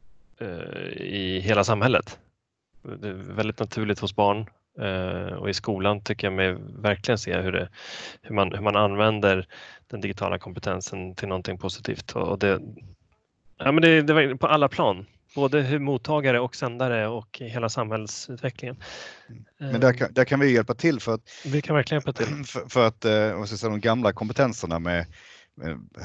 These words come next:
Speaker 2: universitets- och högskolebaserade kompetenser som, som kanske kan kännas lite mossiga i vissa fall nu. Där, där finns ju ändå en, en, eh, en grund i att ta ett, liksom ett ansvar att,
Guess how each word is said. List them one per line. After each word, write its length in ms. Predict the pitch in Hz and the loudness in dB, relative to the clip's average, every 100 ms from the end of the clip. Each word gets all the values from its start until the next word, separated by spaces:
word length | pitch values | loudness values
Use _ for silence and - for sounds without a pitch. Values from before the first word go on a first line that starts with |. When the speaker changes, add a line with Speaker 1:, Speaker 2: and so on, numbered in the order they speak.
| 107 - - - - | -14 -16 -20 -20 -10
Speaker 2:
universitets- 540 | 107 95 92 101 90 - | -4 -4 0 2 2 2
och 60 | 92 | -2
högskolebaserade 880 | 92 - 90 80 85 95 82 80 82 | -2 -2 -2 -2 -2 2 2 2 -2
kompetenser 560 | 92 87 139 90 87 | -6 2 2 2 -4
som, 280 | 80 90 85 - - - _ | -2 -2 -4 -10 -20 -20 _
som 320 | - 101 90 | -4 -2 -2
kanske 300 | 87 92 92 | -2 -2 -2
kan 140 | 90 95 | -4 -2
kännas 260 | 98 90 | -2 -2
lite 140 | 85 90 | -4 -2
mossiga 560 | 98 - 104 107 113 | -2 0 6 6 8
i 260 | 117 107 85 | 6 2 -2
vissa 240 | 110 104 | -4 -6
fall 200 | 90 92 | 0 0
nu. 200 | 90 85 - - - - - - | 2 -4 -6 -20 -20 -20 -20 0
Där, 220 | 98 71 | 0 2
där 80 | 98 | -2
finns 240 | 107 98 | -2 0
ju 60 | 110 | 0
ändå 180 | 107 | 2
en, 180 | 101 92 - | 2 0 -4
en, 280 | 98 92 | -4 -2
eh, 220 | 90 90 87 85 _ - | 0 2 0 -4 _ -6
en 180 | 101 | -6
grund 480 | 92 107 117 98 90 - | -2 2 4 4 -2 -6
i 260 | - 98 90 | 0 2 4
att 260 | 85 - - - | 2 0 -18 -2
ta 320 | 101 85 76 | 2 2 2
ett, 300 | 87 - - _ - - - - | -2 -10 -20 _ -20 -20 -20 -18
liksom 220 | 76 - 92 | -12 -6 0
ett 100 | 95 | 4
ansvar 340 | 98 104 95 | 4 4 0
att, 100 | 85 | -2